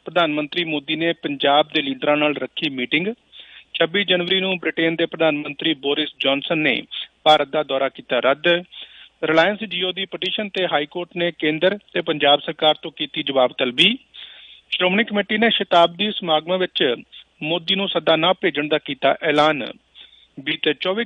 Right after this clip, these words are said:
ਘੰਟਿਆਂ ਦੌਰਾਨ ਭਾਰਤ ਵਿੱਚ ਕਰੋਨਾ ਦੇ ਸੋਲਾਂ ਹਜ਼ਾਰ ਤਿੰਨ ਸੌ ਪਝੱਤਰ ਨਵੇਂ ਮਾਮਲੇ ਆਏ ਸਾਹਮਣੇ, ਦੋ ਸੌ ਇੱਕ ਲੋਕਾਂ ਦੀ ਹੋਈ ਮੌਤ। ਭਾਰਤ ਵਿੱਚ ਬਰਡ ਫਲੂ ਫੈਲਣ ਦਾ ਖਤਰਾ ਵਧਿਆ, ਹਿਮਾਚਲ ਪ੍ਰਦੇਸ਼ ਵਿੱਚ ਦੋ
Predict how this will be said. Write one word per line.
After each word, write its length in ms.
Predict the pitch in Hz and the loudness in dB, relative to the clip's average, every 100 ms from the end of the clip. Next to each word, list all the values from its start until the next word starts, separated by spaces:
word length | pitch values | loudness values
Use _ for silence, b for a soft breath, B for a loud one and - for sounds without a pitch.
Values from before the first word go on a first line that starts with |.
| 208 | 0
ਘੰਟਿਆਂ 240 | 165 156 | 0 -2
ਦੌਰਾਨ 380 | 151 156 151 123 - | 2 4 4 0 0
ਭਾਰਤ 320 | 156 131 - | 2 2 -4
ਵਿੱਚ 200 | 160 - | -8 -10
ਕਰੋਨਾ 340 | - 147 156 | -8 -6 -4
ਦੇ 240 | 160 131 113 - B - | 0 0 -2 -8 B -16
ਸੋਲਾਂ 340 | - 165 190 | -8 0 2
ਹਜ਼ਾਰ 260 | 180 170 160 | 2 2 2
ਤਿੰਨ 180 | - 156 | 0 -6
ਸੌ 140 | 175 | -6
ਪਝੱਤਰ 600 | 160 - 143 - 156 113 - B B - | -8 -4 -4 0 0 0 -4 B B -4
ਨਵੇਂ 240 | 147 180 185 | 0 0 2
ਮਾਮਲੇ 320 | 165 156 147 | 2 4 4
ਆਏ 100 | 135 | 4
ਸਾਹਮਣੇ, 480 | - 147 175 180 180 b b - | 0 -2 0 -2 -4 b b -8
ਦੋ 240 | 139 175 | -4 -4
ਸੌ 180 | 170 185 - | -4 -8 -6
ਇੱਕ 200 | 180 170 | -6 -4
ਲੋਕਾਂ 340 | 160 139 147 | -6 0 2
ਦੀ 100 | 139 | 2
ਹੋਈ 180 | 139 135 | 0 0
ਮੌਤ। 480 | 131 143 151 120 - - B B B - | 4 4 4 0 0 -8 B B B 0
ਭਾਰਤ 360 | - 156 170 - | 4 6 4 0
ਵਿੱਚ 220 | 185 - | -2 0
ਬਰਡ 400 | 180 135 151 170 | -2 2 2 2
ਫਲੂ 300 | - 180 180 - | -4 -12 -8 -2
ਫੈਲਣ 220 | 151 147 | -2 0
ਦਾ 100 | 143 - | -2 -2
ਖਤਰਾ 320 | 143 - 139 | -6 2 2
ਵਧਿਆ, 380 | 120 156 170 175 B B - 151 | 2 4 4 4 B B -16 -4
ਹਿਮਾਚਲ 400 | 151 160 185 175 | -4 -4 -6 -10
ਪ੍ਰਦੇਸ਼ 440 | 160 139 151 - | -8 -6 -6 -6
ਵਿੱਚ 200 | 156 143 | -6 -8
ਦੋ 280 | 123 151 | -8 -8